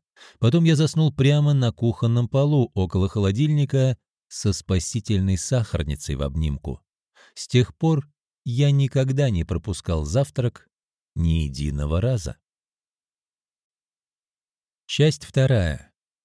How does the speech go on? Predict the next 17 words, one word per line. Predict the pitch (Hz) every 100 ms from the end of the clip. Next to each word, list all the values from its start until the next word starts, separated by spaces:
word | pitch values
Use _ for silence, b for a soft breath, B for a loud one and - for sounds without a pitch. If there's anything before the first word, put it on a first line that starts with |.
| _ _ _ _ _ _ _ -
Москва, | 95 104 - - 127 160 156 - _ _ _ _ _
кулинарная, | - 120 117 110 131 123 113 113 113 104 - -
ветеринарная. | 90 107 - 110 110 135 131 78 69 78 _ _ _ _ _ _ _ _ _ _ _ _
«Как | 92 85 80
потопаешь, | - 73 - 71 64 - 73 95 113 - - _ _ _ _
так | 92 85 90
и | 98
полопаешь», | 147 165 208 175 80 62 - - - _ _ _ -
любила | 98 165 214 202
повторять | 180 - 165 156
моя | 156 160
бабушка. | 165 151 85 - - 60 _ _ _ _ _ _
В | -
контексте | 90 90 117 110 - 101
вызывной | 90 92 82 87 92 92
ветеринарной | 82 82 87 87 87 80 78
службы | - 147 160 123 135